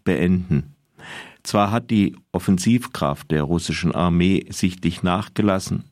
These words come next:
seit zwei Monaten hat die russische Armee keine Stadt mehr erobert, aber Putin kann noch immer hoffen,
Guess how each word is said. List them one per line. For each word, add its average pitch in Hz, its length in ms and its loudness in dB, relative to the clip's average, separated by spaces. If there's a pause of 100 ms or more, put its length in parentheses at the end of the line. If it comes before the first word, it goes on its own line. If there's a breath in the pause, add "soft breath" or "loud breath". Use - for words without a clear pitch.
(120)
seit 78 320 -2
zwei 85 200 -2
Monaten 92 520 0
hat 85 200 -4
die 87 180 -2 (460 loud breath)
russische 90 380 0
Armee 92 320 2
keine 98 520 -2
Stadt 92 380 -4
mehr 101 160 4
erobert, 95 680 2 (520 loud breath)
aber 120 240 2
Putin 139 460 2
kann 113 220 0
noch 113 140 0
immer 113 320 2
hoffen, 78 420 -2